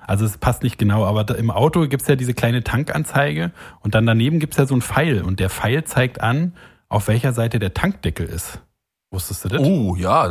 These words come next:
Speaker 2: nee, das hab ich, nee, sowas kenn ich überhaupt nicht. Dann ist das aber, äh, äh, äh, ähm, Marken, äh,
Speaker 1: Original,
Speaker 2: bezogen, das hat
Speaker 1: original überhaupt nicht. Du hast halt einfach nur noch nie drauf geachtet, weil ich hab auch nie drauf geachtet und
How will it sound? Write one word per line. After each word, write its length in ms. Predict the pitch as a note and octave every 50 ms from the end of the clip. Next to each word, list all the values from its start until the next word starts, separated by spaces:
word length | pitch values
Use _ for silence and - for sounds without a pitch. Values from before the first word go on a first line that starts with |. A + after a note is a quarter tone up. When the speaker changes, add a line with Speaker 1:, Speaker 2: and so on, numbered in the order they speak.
| F#2
Speaker 2:
nee, 120 | G#2 G#2 -
das 160 | - A#2 B2+
hab 120 | C#3 B2 G2+
ich, 60 | D2
nee, 180 | E2+ F2+ F2+ E2
sowas 300 | C#2+ D2+ F2+ F#2+ A2+ - - - - - - _ _ _ _ -
kenn 160 | - G2+ F2+
ich 120 | F2 D#2+ F2+
überhaupt 340 | F2 E2+ F2+ G2+ - -
nicht. 160 | G2 D#2+ - -
Dann 100 | E2+ F2
ist 140 | G2+ -
das 80 | - F#2+
aber, 380 | F#2 G2+ F#2 F2 E2+ E2+ - -
äh, 340 | - E2+ E2+ E2 E2 - - F2+ E2 C2 B1 A#1+ -
äh, 540 | D2+ C#2+ - - - - - - - - C2+
äh, 200 | D#2 D#2 - -
ähm, 420 | - E2 D#2+ D#2 D#2 D2 D2+ D2+ - - - _ _ _ _ _ _ -
Marken, 680 | - G2 G2+ G2 G#2+ A2 G#2+ G2 F2+ F2 E2+ D#2+ D2+ D2 C#2+ _ - - _ _
äh, 60 | - - - - - -
Speaker 1:
Original, 580 | - C3 D3 F3+ G3 G3 F#3 E3+ D#3+ E3+ F3+ F#3
Speaker 2:
bezogen, 120 | F3+ F3 E2+
das 80 | E2+ D#2+
hat 60 | -
Speaker 1:
original 440 | D3+ F3 G3+ G3+ F#3+ F#3 F3+ F3+ -
überhaupt 540 | D3+ C#3 C3 - - F#3 G#3+ G#3+ - - -
nicht. 280 | G2 F2 E2+ - - - - - - - -
Du 100 | - A#2+
hast 180 | B2 D3+ - -
halt 140 | D#3 D3 -
einfach 300 | C#3 C#3 C#3 - D3 A#2+
nur 140 | B2 B2
noch 140 | C3 C3 G#2+
nie 140 | C3 B2 B2+
drauf 260 | B2+ A#2 A2 A2 -
geachtet, 440 | - B2 - - - - A2 - -
weil 220 | G#2+ G#2 G#2 G2 - - - - - - -
ich 140 | D#3 C3 -
hab 140 | D3+ D3 - -
auch 220 | E3 G3 - -
nie 320 | C3+ B2 C3+ E3+ G#3+ A3+
drauf 300 | G#3+ - - E3+ F#3 -
geachtet 540 | - D3+ - G3 - - - B2+ E3 - - - - - - - - _
und 240 | - B2+ C3+ A#2